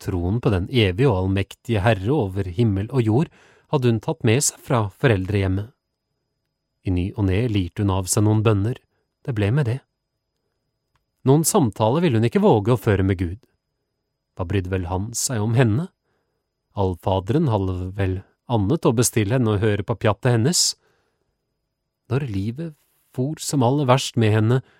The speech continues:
nøyde hun seg med å klynke, «Å, Herregud.» Nå spørs det da hvor mange ulykkelige kvinner av Olines slag som sto under saligprisningenes berg, da ordet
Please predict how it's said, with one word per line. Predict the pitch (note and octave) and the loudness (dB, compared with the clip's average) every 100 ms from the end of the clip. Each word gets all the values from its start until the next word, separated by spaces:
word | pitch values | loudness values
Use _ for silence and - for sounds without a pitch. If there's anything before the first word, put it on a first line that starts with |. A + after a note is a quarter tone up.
| _ _ | _ _
nøyde | D#3+ D#3+ F#2+ G2 | 2 2 2 0
hun | G#2 | 0
seg | - C#3+ | 2 2
med | G2 | 2
å | A2 | 0
klynke, | - C3+ F2 _ - G#2 G#2+ _ _ _ _ _ _ _ _ _ _ _ _ - | 0 0 0 _ -2 -2 -4 _ _ _ _ _ _ _ _ _ _ _ _ -6
«Å, | A2 G#2 | -6 -4
Herregud.» | G#2 F2 G2 - G#2+ A#2+ - _ _ _ _ _ _ _ _ _ _ _ _ _ _ _ _ _ _ _ _ _ A#2+ | -4 -4 -8 -8 -10 -12 -20 _ _ _ _ _ _ _ _ _ _ _ _ _ _ _ _ _ _ _ _ _ -6
Nå | E3 | -6
spørs | - D#3 - - | 0 0 0 -4
det | A3+ | 0
da | C#3 | 0
hvor | C#3 B2+ D#3 | 2 2 4
mange | B2 G2 | 4 2
ulykkelige | D3+ B2+ G2+ - A#2 - | 0 0 0 -2 -2 2
kvinner | F3+ G2+ G2 | 4 4 2
av | G#2 | 0
Olines | A2 D#3 B2 G2 F#2+ C3 - - | 0 -4 -2 0 2 0 -2 -8
slag | - A2 A2+ E3+ D#3 | -6 -2 -2 -4 -8
som | - G#3 | -6 -4
sto | - F#3+ A#3+ | -2 0 0
under | A#2 A#2 B2 _ _ _ | 2 2 0 _ _ _
saligprisningenes | - - F3 F#2+ F#2+ F2+ G#2 G2+ G2 A2 G#2 A#2+ D3+ C#3 | -6 -2 0 -2 -4 -2 -2 -2 -2 -2 0 2 0 2
berg, | B2 D#3 C3+ G2+ F2 _ _ _ _ | 4 4 2 -4 -6 _ _ _ _
da | D3 | -2
ordet | D#3 B2 A#2+ D3 D3 | 0 0 0 -2 -4